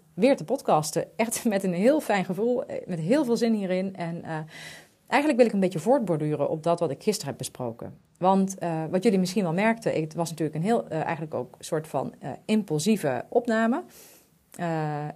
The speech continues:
en dat vond ik, eh, zo, zo wil ik het soms ook gewoon doen, hoor. Het is niet dat ik dat nu achteraf denk van, "Oh, had ik niet moeten doen." Dat zeker niet.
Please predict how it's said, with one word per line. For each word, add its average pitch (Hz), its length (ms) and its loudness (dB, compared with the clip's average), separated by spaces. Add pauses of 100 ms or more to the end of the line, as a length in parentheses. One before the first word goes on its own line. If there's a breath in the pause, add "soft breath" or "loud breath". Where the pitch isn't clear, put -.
en 196 140 2
dat 196 180 6
vond 240 200 8
ik, 214 120 -2
eh, 202 240 8
zo, 196 220 4
zo 175 200 8
wil 196 100 8
ik 233 60 6
het 220 120 6
soms 208 200 4
ook 190 140 4
gewoon 160 240 2
doen, 247 160 6
hoor. 208 120 4
Het 247 100 0
is 214 80 -2
niet 196 120 0
dat 180 120 2
ik 170 120 -2
dat 175 200 2
nu 185 340 0
achteraf 180 540 0
denk 170 240 -4
van, - 100 -6
"Oh, 170 60 -2
had 165 120 2
ik 156 60 -4
niet 220 120 2
moeten 226 200 -2
doen." 233 120 0
Dat 196 160 -4
zeker 165 260 -2
niet. 220 260 -4